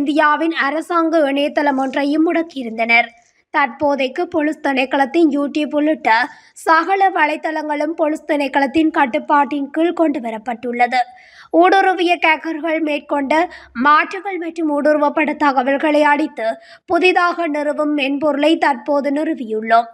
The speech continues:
இன்னும் ஓரிரு நாட்களுக்குள் போலீஸ் திணைக்கள சமூக வலைதளங்கள் மீண்டும் பயன்பாட்டுக்கு வந்துவிடும் என்றும் போலீஸ் ஊடக பேச்சாளர் புத்திக மனதுங்க தொடர்ந்து தெரிவித்துள்ளார். அரசாங்க பணியாளர்கள் மற்றும் அரசு சேவைகள் தொடர்பில்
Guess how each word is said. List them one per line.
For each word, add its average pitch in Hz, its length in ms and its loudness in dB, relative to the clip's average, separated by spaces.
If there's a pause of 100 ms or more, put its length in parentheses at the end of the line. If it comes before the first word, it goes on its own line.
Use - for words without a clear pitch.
(420)
இன்னும் 349 380 2
ஓரிரு 370 340 2 (120)
நாட்களுக்குள் 320 760 -2
போலீஸ் 311 320 -2
திணைக்கள 302 420 -2 (120)
சமூக 269 380 2
வலைதளங்கள் 285 680 -2
மீண்டும் 277 360 0
பயன்பாட்டுக்கு 302 600 0 (100)
வந்துவிடும் 285 500 0
என்றும் 247 340 -2 (340)
போலீஸ் 349 380 2
ஊடக 339 320 -2
பேச்சாளர் 302 640 0
புத்திக 285 460 -2
மனதுங்க 285 500 -4 (380)
தொடர்ந்து 320 360 2 (160)
தெரிவித்துள்ளார். 233 800 -2 (2000)
அரசாங்க 370 560 -2 (120)
பணியாளர்கள் 339 680 0
மற்றும் 349 300 -2
அரசு 294 300 -2
சேவைகள் 311 500 -4
தொடர்பில் 285 420 -2